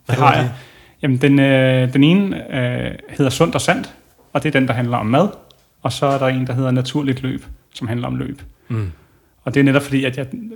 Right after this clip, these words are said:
Speaker 2: jeg, jeg er blevet så, øh, inspireret af så mange andre på de sociale medier, der skriver om, om de her ting, at jeg følte, øh, jeg godt kunne tænke mig at dele mere af det på dansk. Meget af denne her, øh, forskning og litteratur, der er, det er jo på engelsk,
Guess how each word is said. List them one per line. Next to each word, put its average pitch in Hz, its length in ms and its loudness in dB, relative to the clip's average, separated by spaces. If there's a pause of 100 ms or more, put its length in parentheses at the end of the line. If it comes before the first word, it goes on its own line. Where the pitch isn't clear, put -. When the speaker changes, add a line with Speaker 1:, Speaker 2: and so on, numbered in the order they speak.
(140)
Speaker 2:
jeg, 120 180 -2 (340)
jeg 131 140 -2
er 123 40 0
blevet 135 260 0
så, 139 300 2
øh, 123 160 -2
inspireret 147 560 -2
af 143 100 -8
så - 80 -6
mange 135 200 -2
andre 139 320 -4 (240)
på 139 120 -6
de 127 120 -4
sociale 143 380 -4
medier, 143 280 -4 (180)
der 120 60 -6
skriver 147 400 -2
om, 127 280 0 (560)
om 135 120 -2
de 139 120 -2
her 139 100 0
ting, 147 280 -2 (680)
at 135 140 -4
jeg 131 80 -2
følte, 143 360 2
øh, 127 560 2
jeg 131 100 -2
godt 131 100 2
kunne 131 80 -8
tænke - 100 -4
mig 135 140 0
at 139 80 -14
dele 143 300 0 (240)
mere 151 200 0
af 131 120 -2
det - 180 -12 (100)
på - 80 -10
dansk. - 580 -6
Meget 139 240 2
af 131 180 0
denne 131 300 -2
her, 131 240 -2
øh, 131 260 -8 (200)
forskning 135 680 -6
og 131 100 -8
litteratur, 123 460 -6
der 127 80 -8
er, 127 60 -6
det 123 100 -6
er 131 40 -2
jo 147 60 2
på - 120 -4
engelsk, 139 440 -8